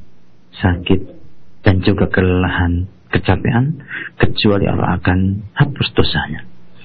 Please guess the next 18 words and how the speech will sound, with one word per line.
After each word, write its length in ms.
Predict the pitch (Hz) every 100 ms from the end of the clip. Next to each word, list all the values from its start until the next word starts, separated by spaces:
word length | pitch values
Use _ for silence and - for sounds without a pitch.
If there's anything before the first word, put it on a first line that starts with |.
| - - - - - - - - _ _
Di 40 | 139
sini 240 | 185 196 180
didapatkan 480 | 107 - 170 - 143
bahwa 160 | 120 92
seorang 560 | - 139 143 120 104
muslimah 640 | 110 - 92 85 85 76 -
ketika 320 | - 95 110
mengajar 400 | 98 98 101 92
hal 80 | 82
ini 240 | 82 80 - _ _ - - - -
mendapatkan 560 | - 101 104 117 98 104
di 80 | 98
sana 480 | 101 98 104 104 123
mungkin 640 | 110 107 104 92 92 80
sakit 320 | - 92 -
hati 320 | - 80 -
sedikit, 480 | - - - - - - _ _ _ - - _ - - - -
mungkin 480 | 104 - 101 95